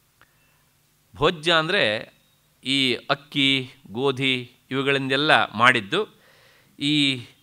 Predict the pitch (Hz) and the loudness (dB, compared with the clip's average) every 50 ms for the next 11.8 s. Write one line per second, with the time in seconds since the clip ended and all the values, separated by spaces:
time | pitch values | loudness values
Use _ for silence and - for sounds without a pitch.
0 | _ _ _ 127 147 151 143 143 139 143 - - - - _ _ _ _ _ _ | _ _ _ 0 0 2 2 4 4 4 2 0 -8 -18 _ _ _ _ _ _
1 | _ 127 127 - 151 143 135 131 131 147 151 147 147 135 127 120 107 - - - | _ -12 -4 0 2 2 2 2 2 2 2 4 2 2 2 0 0 -2 -6 -14
2 | - - - _ _ - 117 - 123 107 101 98 90 85 - _ _ _ 151 170 | -18 -20 -20 _ _ -12 -10 -6 -4 -4 -4 -4 -6 -10 -18 _ _ _ 6 8
3 | 202 247 254 - - - 254 262 269 254 233 220 208 214 202 190 175 160 151 139 | 8 8 6 4 2 4 4 4 6 4 2 4 6 4 6 6 4 2 2 -2
4 | 123 110 - 104 101 87 92 101 135 147 - - 208 214 208 196 180 160 147 127 | -4 -4 -6 -6 -6 -6 -8 -8 -6 -6 -6 -2 0 2 2 2 2 0 -2 -4
5 | 127 123 113 107 104 98 104 101 98 90 85 82 82 - 90 85 82 87 87 82 | -8 -8 -8 -10 -10 -10 -10 -10 -10 -10 -10 -12 -12 -12 -12 -12 -12 -14 -14 -10
6 | 78 104 123 165 190 208 - - _ _ _ _ _ _ _ - 123 135 156 151 | -8 -2 0 0 0 -2 -4 -12 _ _ _ _ _ _ _ -10 -8 -8 -8 -6
7 | 185 175 135 113 - 143 151 165 151 120 104 104 110 117 127 139 143 143 143 139 | -6 -6 -6 -6 -2 4 6 6 6 4 -2 -8 0 6 8 10 12 12 12 12
8 | 139 - 123 123 127 - 165 123 101 - - - - - - - _ _ _ _ | 10 8 4 -2 2 2 2 2 0 -6 -10 -16 -20 -20 -20 -20 _ _ _ _
9 | _ _ _ _ _ _ _ _ _ _ _ _ _ _ _ _ _ _ _ _ | _ _ _ _ _ _ _ _ _ _ _ _ _ _ _ _ _ _ _ _
10 | _ _ _ _ _ _ _ _ _ _ - - 233 226 185 175 170 - - 190 | _ _ _ _ _ _ _ _ _ _ -6 -2 0 0 0 0 -4 0 4 6
11 | 170 156 147 147 147 151 156 151 143 139 131 139 135 135 127 113 | 8 8 10 10 10 10 10 8 6 4 2 0 2 2 2 2